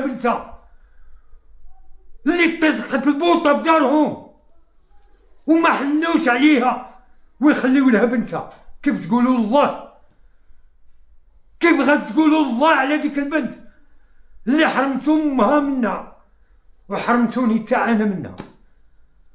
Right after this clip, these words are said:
ها؟ الا درتوا فيها الخير الله يجازيكم بخير، الا درتوا فيها الخير الله يجازيكم بخير،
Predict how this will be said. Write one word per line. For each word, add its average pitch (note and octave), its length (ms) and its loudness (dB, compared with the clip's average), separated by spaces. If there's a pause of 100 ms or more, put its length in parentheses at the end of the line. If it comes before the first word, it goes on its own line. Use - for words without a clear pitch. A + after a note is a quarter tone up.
(1400)
ها؟ - 440 -4 (680)
الا D#4+ 180 6
درتوا D4+ 600 2
فيها D4 280 4
الخير D4 540 -4 (500)
الله C4 320 2
يجازيكم C#4 640 0
بخير، - 400 -6 (1200)
الا C#4+ 180 4
درتوا C4 340 -2
فيها A#3 200 -2
الخير C4+ 580 -2
الله B3 600 2
يجازيكم C4+ 540 -4
بخير، G#3 380 -6